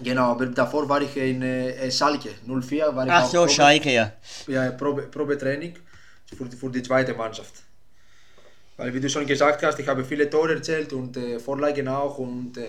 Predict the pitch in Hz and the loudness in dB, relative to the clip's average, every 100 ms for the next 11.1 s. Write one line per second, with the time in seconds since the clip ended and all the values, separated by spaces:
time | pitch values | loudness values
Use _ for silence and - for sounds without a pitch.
0 | 113 113 113 110 - - 127 139 127 131 | -10 -12 -14 -16 -20 -16 -4 -2 -2 -4
1 | 131 143 139 135 139 131 127 127 135 143 | -2 -2 -2 -2 -2 -2 -6 -4 -4 -4
2 | 135 127 - - 123 123 123 123 120 117 | -6 -10 -16 -16 -12 -10 -10 -10 -8 -10
3 | 117 127 - - - - 143 135 131 139 | -10 -12 -16 -20 -20 -4 -2 0 0 0
4 | 135 131 - - - - - - - - | -2 -4 -10 -18 -20 -20 -20 -20 -20 -20
5 | - - 127 120 123 - 131 113 - 120 | -20 -16 -10 -8 -6 -4 -2 -2 -6 -12
6 | - 110 113 113 127 120 107 98 - - | -8 -6 -6 -6 -6 -6 -8 -16 -20 -20
7 | - - - - - - - - - - | -20 -20 -20 -20 -20 -20 -20 -20 -20 -20
8 | - - 147 147 156 147 123 127 120 127 | -16 -2 2 2 2 -2 0 2 6 8
9 | 143 - 170 165 165 151 160 160 151 156 | 6 4 2 4 2 4 6 4 2 2
10 | 165 165 156 160 160 160 156 160 156 165 | 4 2 2 2 2 2 2 2 0 -2
11 | 196 | -4